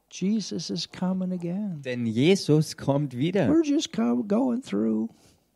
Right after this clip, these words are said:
Speaker 2: Wir gehen einfach nur durch.
Speaker 1: There's all kinds of stuff going on in this world.
Speaker 2: Und da ist alles Mögliche los hier auf der
Speaker 1: The
Speaker 2: Welt.
Speaker 1: Bible says it's gonna happen.
Speaker 2: Und die Bibel sagt klar, dass all das geschehen wird.
Speaker 1: But it tells us
Speaker 2: Aber sie sagt uns auch,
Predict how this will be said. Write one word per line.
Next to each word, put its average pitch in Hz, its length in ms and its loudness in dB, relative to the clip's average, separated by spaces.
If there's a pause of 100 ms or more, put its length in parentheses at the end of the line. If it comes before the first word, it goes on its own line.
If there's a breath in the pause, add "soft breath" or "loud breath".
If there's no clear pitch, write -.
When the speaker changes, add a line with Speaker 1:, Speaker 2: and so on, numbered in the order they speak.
(300)
Speaker 2:
Wir 151 280 6
gehen 156 280 2
einfach 139 400 -2
nur 147 160 4
durch. 143 300 4
Speaker 1:
There's 240 200 4
all 214 240 6
kinds 196 360 2
of 202 60 -2
stuff 202 340 0
going 185 280 2
on 190 220 2
in 196 80 0
this 202 240 -4
world. 175 480 -2
Speaker 2:
Und 110 160 0
da 123 60 6
ist 123 200 0
alles 147 300 -4
Mögliche 143 400 0
los 143 280 4
hier 110 220 -2
auf 101 140 -4
der 101 140 -2
Speaker 1:
The 82 80 4
Speaker 2:
Welt. 98 80 0
Speaker 1:
Bible 220 380 6
says 190 280 0
it's - 120 -12
gonna 196 260 -4
happen. 165 520 -6 (320)
Speaker 2:
Und 120 380 4
die 117 120 2
Bibel 156 420 2
sagt 123 320 2
klar, 143 320 0
dass 104 240 -2
all 110 180 0
das 110 220 -4
geschehen 101 420 -4
wird. 131 400 0
Speaker 1:
But 120 220 -2
it 110 160 0 (160)
tells 120 480 -4
us - 420 -18
Speaker 2:
Aber 110 460 -2
sie 104 140 -8
sagt 110 340 -4
uns 107 160 -4
auch, 98 380 0